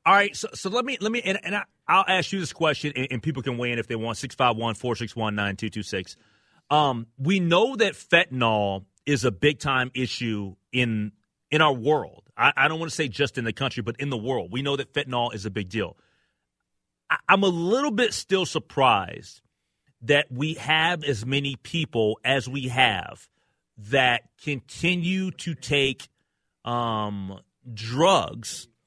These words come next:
that are not prescribed from their, um, from their doctor. That, that, that part still kind of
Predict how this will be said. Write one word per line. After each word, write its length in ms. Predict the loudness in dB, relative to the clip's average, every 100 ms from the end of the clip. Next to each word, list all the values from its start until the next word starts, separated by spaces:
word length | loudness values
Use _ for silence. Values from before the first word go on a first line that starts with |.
| _ _ -16
that 300 | 0 2 4
are 160 | 4 2
not 560 | -4 0 2 2 0 -8
prescribed 920 | -8 -8 0 4 4 4 0 -4 -10 _ _ _ _ _
from 340 | 2 2 2 -4 -14
their, 640 | -6 0 0 0 -2 -6 -10
um, 380 | -18 -18 -18 -18 0
from 160 | 0
their 100 | 2
doctor. 440 | 0 -4 -6 -20 -20 _ _ _ _ _
That, 200 | 4 6
that, 160 | 4 4
that 240 | 2 2
part 320 | 2 2 2 -2 _
still 500 | -18 -10 -2 0 0
kind 380 | 0 0 2 2
of 300 | 0 -2